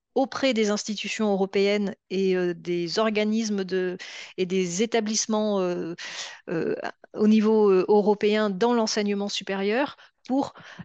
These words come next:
influencer les politiques publiques et influencer la politique européenne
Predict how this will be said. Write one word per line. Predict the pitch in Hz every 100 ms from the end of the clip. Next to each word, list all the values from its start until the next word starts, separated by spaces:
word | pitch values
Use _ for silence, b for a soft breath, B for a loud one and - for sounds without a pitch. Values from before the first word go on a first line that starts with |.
| _
influencer | 247 254 - 262 220 214 214 240 - _ _ 208
les | 220
politiques | 233 214 202 220 -
publiques | 214 202 240 - - - _ _ _
et | 247 -
influencer | 233 233 - 226 208 - 226 262 -
la | 202 220 226
politique | 240 214 - 220
européenne | 220 202 196 196 214 240